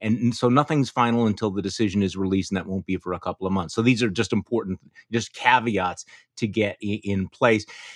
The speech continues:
What strikes me about this, let's go to the substance of this, this opinion. Um, I mean, this is a full-throated overturning of both Roe and Casey. It is very much in the voice of Samuel Alito.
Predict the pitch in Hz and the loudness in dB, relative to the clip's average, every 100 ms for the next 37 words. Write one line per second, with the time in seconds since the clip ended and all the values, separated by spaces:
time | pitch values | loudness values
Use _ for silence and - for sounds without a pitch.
0 | - _ - 151 175 147 - - 196 254 | -20 _ -8 0 0 -2 -8 -4 -2 -2
1 | - 220 160 127 120 120 127 110 151 - | -2 -4 -2 0 0 0 -4 -4 -4 0
2 | 147 156 135 101 95 - 127 127 117 101 | 2 2 2 0 -2 0 0 0 -2 0
3 | 104 85 95 - - 107 98 92 - - | -2 -4 -6 -8 -4 -2 -2 -6 -12 -2
4 | 160 143 73 76 98 98 95 104 113 110 | 0 2 0 -4 -4 -2 -4 0 2 2
5 | 127 170 170 131 95 101 95 80 - - | 2 0 0 0 0 -2 -2 -4 -8 -2
6 | 143 139 123 - - 104 101 107 104 92 | 0 2 0 -6 -8 0 2 4 4 2
7 | - 104 92 98 - - 98 95 95 80 | 0 0 2 -2 -4 -4 -2 0 0 0
8 | 92 92 - 98 104 101 98 104 - 71 | 0 0 -2 0 0 0 0 0 0 -6
9 | 60 - - _ _ - 85 82 87 87 | -8 -14 -18 _ _ -12 -10 -8 -8 -10
10 | - - _ _ - 90 87 110 127 131 | -12 -20 _ _ -16 -12 -2 2 4 6
11 | 117 98 95 98 92 90 85 90 92 - | 4 4 0 -2 -2 -2 0 0 -2 -4
12 | 85 - 95 90 90 87 87 87 90 87 | -8 -4 -2 -2 -2 -4 -4 -4 -4 -4
13 | 87 87 | -4 -6